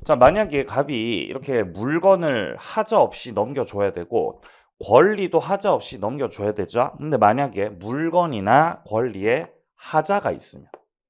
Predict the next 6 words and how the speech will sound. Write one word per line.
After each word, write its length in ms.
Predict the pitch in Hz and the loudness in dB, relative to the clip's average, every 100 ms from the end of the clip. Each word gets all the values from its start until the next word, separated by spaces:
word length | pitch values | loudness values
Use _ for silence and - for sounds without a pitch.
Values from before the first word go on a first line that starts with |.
| _ _ _ _ _ - _ _ _ _ - _ - - _ _ | _ _ _ _ _ -20 _ _ _ _ -20 _ -20 -20 _ _
물건이나 540 | 101 123 151 139 123 | -6 -4 -2 -2 -2
권리에 260 | 120 120 117 | -2 -2 -4
하자가 380 | 139 151 139 | -4 -4 -4
있으면은 600 | 95 - 101 95 127 82 78 | -6 -8 -14 -12 -10 -10 -6
매수인 580 | 107 127 - 214 220 | -4 -4 -6 -6 -6
쪽에서는 580 | 170 117 98 95 95 113 | -6 -6 -8 -10 -12 -12